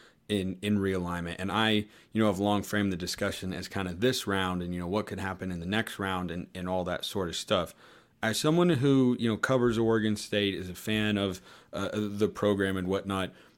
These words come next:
do you want to add San Diego State and, and S M U? Is that something that you think is a net positive, or would you rather, 'cause there, there have been people I've, you know, interacted with them countless times over the last several months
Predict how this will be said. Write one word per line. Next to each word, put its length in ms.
do 180
you 160
want 500
to 120
add 380
San 300
Diego 280
State 440
and, 180
and 140
S 240
M 140
U? 160
Is 100
that 160
something 380
that 160
you 420
think 280
is 320
a 100
net 300
positive, 640
or 100
would 240
you 120
rather, 220
'cause 220
there, 180
there 220
have 140
been 160
people 340
I've, 260
you 80
know, 120
interacted 560
with 180
them 200
countless 440
times 300
over 140
the 60
last 220
several 280
months 340